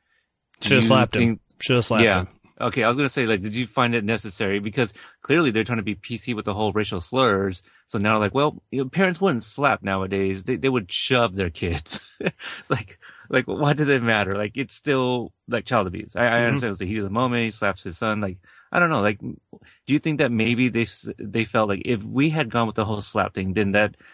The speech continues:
Speaker 1: that just makes his dad even, even worse. Like, he probably abuses his child because the slapping is just not something, you know, parents really do anymore.
Speaker 2: I mean, yeah, it's a, uh, I, I get, I see your point there, and that's why they maybe didn't wanna open that,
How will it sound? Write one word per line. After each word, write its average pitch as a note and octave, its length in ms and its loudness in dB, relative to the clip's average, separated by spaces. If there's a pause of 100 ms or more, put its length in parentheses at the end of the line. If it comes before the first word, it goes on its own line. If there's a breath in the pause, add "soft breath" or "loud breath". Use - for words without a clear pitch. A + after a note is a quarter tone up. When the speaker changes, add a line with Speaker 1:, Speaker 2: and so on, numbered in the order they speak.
Speaker 1:
that B2+ 100 0
just A2+ 160 -4
makes A2 200 0
his G2 80 -6
dad G2+ 260 2
even, G#2 240 -2
even G#2 180 -2
worse. A#2 240 0
Like, F#2 120 -2
he B2 200 0
probably A2 500 0
abuses G2 520 -2
his F2+ 100 -6
child A#2+ 400 0 (1120)
because G#2 280 0
the - 60 -8
slapping A2 360 0
is F#2+ 80 -4
just G#2 180 -6
not F#2 160 -6
something, F#2+ 340 -6 (320)
you G2 140 -6
know, F2+ 120 -4
parents F2 420 -6 (640 soft breath)
really F#2+ 240 2
do G#2 160 2
anymore. F#2+ 460 -2 (100)
Speaker 2:
I D#3 60 2
mean, D3+ 180 2
yeah, D#3 200 8
it's D#3 200 2
a, C#3+ 240 4
uh, A2 420 0 (160)
I, F3+ 180 4
I E3+ 80 10
get, E3 200 10
I C#3+ 80 6
see - 160 2
your A#2+ 100 4
point A#2 280 0
there, G2 160 -2
and G2+ 100 0
that's G#2 200 0
why A2 260 4
they G#2 120 2
maybe G#2+ 300 2
didn't G2+ 160 -2
wanna G2+ 220 -2
open G#2+ 260 0
that, F#2+ 260 0